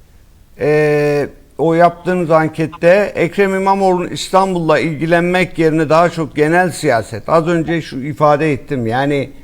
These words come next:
şimdi bir açılış yapıyorsun. E, bunu ben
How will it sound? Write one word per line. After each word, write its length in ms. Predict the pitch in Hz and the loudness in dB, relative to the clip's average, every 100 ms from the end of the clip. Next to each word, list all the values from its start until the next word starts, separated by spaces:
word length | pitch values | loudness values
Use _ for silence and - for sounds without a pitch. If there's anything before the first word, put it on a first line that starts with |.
| - - - - | -20 -20 -20 -20
şimdi 400 | - - 196 190 | -10 -6 -4 0
bir 160 | 190 170 | 4 4
açılış 440 | 175 185 190 - | 2 -4 -8 -2
yapıyorsun. 760 | 160 127 131 123 - 165 226 262 - - - - - - - - - - | -2 -2 -4 -6 -6 -8 -8 -12 -20 -20 -20 -20 -20 -20 -20 -20 -12 -2
E, 520 | 139 139 139 135 - - - | 0 4 4 4 2 -6 -8
bunu 240 | 147 202 | -6 0
ben 280 | 202 190 | 0 0